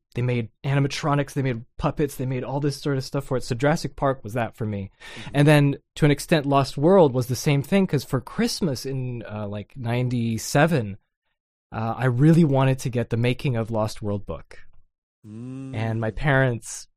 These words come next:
Speaker 1: bought that for me, and I just went all the way through that. And through that, I learned about what Photoshop was as well.
Speaker 2: <laughs>
Speaker 1: 'Cause it,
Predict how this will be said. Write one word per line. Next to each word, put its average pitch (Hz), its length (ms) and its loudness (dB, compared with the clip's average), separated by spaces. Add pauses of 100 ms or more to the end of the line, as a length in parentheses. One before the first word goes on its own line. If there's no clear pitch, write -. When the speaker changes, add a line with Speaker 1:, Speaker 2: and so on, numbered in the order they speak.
(120)
Speaker 1:
bought 117 220 0
that 110 240 -6
for 92 240 -10
me, 92 320 -12
and 101 160 -12
I 101 80 -10
just 101 380 -14
went 95 240 -10
all 135 240 2
the 135 100 2
way 120 160 4
through 151 280 2
that. 120 220 2
And 139 220 2 (240)
through 180 200 6
that, 156 500 4
I 139 140 4
learned 139 400 4 (100)
about 123 180 -2
what 131 140 -4
Photoshop 151 580 2
was 95 520 -10 (220)
as 120 160 -2
well. 117 500 2
Speaker 2:
<laughs> - 880 -20
Speaker 1:
'Cause 175 180 4
it, 165 140 -2